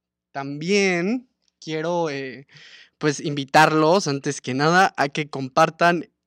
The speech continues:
el podcast para que siga creciendo y sigamos llegando a más gente que, que quiera despertar y quiera hacer conciencia y podamos por ahí estar,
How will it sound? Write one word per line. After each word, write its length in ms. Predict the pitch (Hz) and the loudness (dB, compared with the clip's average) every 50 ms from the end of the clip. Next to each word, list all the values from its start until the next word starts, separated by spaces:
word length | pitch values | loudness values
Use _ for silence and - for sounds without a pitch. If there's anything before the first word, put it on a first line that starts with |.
| _ _ _ | _ _ _
el 180 | - 139 135 127 | -6 -6 -6 -6
podcast 580 | - - 147 147 147 _ 180 196 233 226 - _ | -2 -2 -2 -2 -2 _ 2 2 2 0 -6 _
para 180 | - 139 131 123 | -6 -6 -6 -6
que 140 | - 127 | -10 -12
siga 260 | 131 - 147 160 160 160 | -10 -4 0 0 0 0
creciendo 600 | - 147 135 - - 151 156 156 156 160 170 185 | -2 -10 -10 -6 -2 -2 -2 0 0 0 0 0
y 80 | 185 | -2
sigamos 400 | - - 156 147 143 151 156 143 | -2 -2 -2 0 0 0 -2 -4
llegando 300 | 139 131 139 139 143 147 | -4 -4 -4 -4 -4 -4
a 40 | 143 | -4
más 240 | 143 139 131 131 - | -4 -4 -6 -8 -8
gente 340 | - 147 139 139 - 147 135 | -10 -10 -10 -6 -6 -8 -8
que, 280 | _ - 117 95 - _ - - - - - - - - - _ | _ -12 -14 -14 -14 _ -20 -20 -20 -20 -20 -20 -20 -20 -16 _
que 100 | 139 135 | -14 -6
quiera 280 | 143 143 143 151 151 | -2 0 2 2 2
despertar 560 | 139 123 - _ - 123 117 _ 156 160 165 | 0 -2 -6 _ -12 -12 -2 _ 2 2 2
y 40 | 156 | 2
quiera 260 | 147 - 147 143 147 | -2 -2 0 0 0
hacer 360 | 147 143 139 135 - 139 139 139 | 0 0 -4 -8 -8 -10 -6 -4
conciencia 800 | 147 139 131 127 - - 139 135 135 135 - 156 160 170 175 | -4 -4 -4 -4 -6 -4 -4 -4 -4 -4 -2 2 4 4 4
y 100 | 165 139 | 2 0
podamos 500 | - - 127 123 131 139 147 143 135 - | -4 -4 -2 -2 -2 -2 -4 -6 -8 -8
por 160 | _ 139 131 | _ -10 -8
ahí 280 | 127 123 131 135 139 135 | -6 -6 -4 -4 -4 -6
estar, 440 | 127 - - - 139 143 139 139 | -6 -4 2 4 4 4 4 2